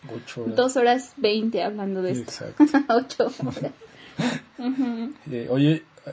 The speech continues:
Speaker 1: un, este, un metapaquetito Kubrick, no, un extra paquete, no sé cómo decirlo. Eh, un video, eh, y una canción de Blur,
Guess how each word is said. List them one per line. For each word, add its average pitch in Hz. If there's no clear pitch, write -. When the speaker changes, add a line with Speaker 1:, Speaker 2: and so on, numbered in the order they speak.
Speaker 1:
un, 139
este, 107
un 120
metapaquetito 120
Kubrick, 117
no, 123
un 127
extra 117
paquete, -
no 117
sé 127
cómo 120
decirlo. 113
Eh, 113
un 135
video, 139
eh, 117
y 117
una 127
canción 113
de 113
Blur, 120